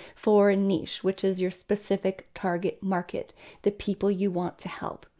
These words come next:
Now, the un-, other interesting thing about a niche is that you won't only get people from your niche. So for example, I talk a lot about being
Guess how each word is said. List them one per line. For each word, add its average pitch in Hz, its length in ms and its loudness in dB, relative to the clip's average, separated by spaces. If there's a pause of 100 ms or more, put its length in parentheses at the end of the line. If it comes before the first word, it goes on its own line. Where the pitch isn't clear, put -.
(340)
Now, 339 140 10
the 339 120 10
un-, 466 360 2
other 453 320 6
interesting 220 640 2
thing 180 600 0
about 185 380 0
a 180 60 -2
niche 190 640 0 (420)
is 262 240 4
that 247 460 0 (1400)
you 285 160 8
won't 302 460 6
only 254 380 8
get 214 200 2
people 202 320 0
from 185 240 -2
your 170 140 -2
niche. 170 360 -6
So 254 120 6
for 320 220 4
example, 214 560 2
I 330 180 4
talk 254 320 2
a 202 40 4
lot 185 540 2
about 202 380 -2
being 196 400 2